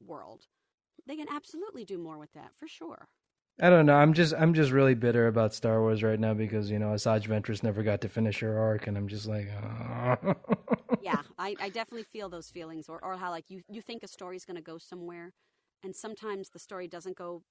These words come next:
Speaker 1: for shock value, or, or they didn't plan it out, and it can really bring down, it can really hurt your feelings when it's like, "I was so invested in this story, and this is not a very strong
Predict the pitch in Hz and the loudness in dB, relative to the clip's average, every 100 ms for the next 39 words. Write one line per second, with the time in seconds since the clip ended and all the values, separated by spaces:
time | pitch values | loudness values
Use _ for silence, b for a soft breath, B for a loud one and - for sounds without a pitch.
0 | _ _ 170 - - 170 - 262 294 311 | _ _ -20 -18 -10 -10 -10 -14 -12 -10
1 | 311 311 302 - 185 175 175 _ _ _ | -10 -12 -14 -12 -12 -12 -14 _ _ _
2 | _ - 180 170 165 175 - 190 160 151 | _ -16 -12 -12 -10 -12 -12 -14 -12 -12
3 | 165 262 311 - - - - 175 165 165 | -8 -8 -8 -12 -20 -20 -18 -14 -10 -12
4 | 202 - 226 196 240 262 208 190 190 190 | -14 -16 -16 -16 -16 -16 -16 -14 -12 -12
5 | 180 175 156 151 _ _ _ _ _ _ | -14 -14 -12 -14 _ _ _ _ _ _
6 | _ _ _ _ - 240 254 254 220 _ | _ _ _ _ -16 -14 -12 -12 -14 _
7 | _ _ _ - 330 339 311 _ 269 196 | _ _ _ -20 -20 -18 -18 _ -16 -14
8 | 151 151 185 180 - 208 - 240 269 - | -14 -14 -16 -20 -20 -20 -20 -20 -18 -18
9 | 277 262 240 - 240 233 208 - 247 254 | -16 -14 -16 -18 -18 -16 -16 -20 -20 -16
10 | 196 170 _ _ _ _ _ _ 190 214 | -14 -14 _ _ _ _ _ _ -20 -18
11 | - 240 220 214 214 190 196 185 - 202 | -20 -20 -14 -12 -12 -16 -18 -18 -16 -14
12 | 175 165 | -12 -12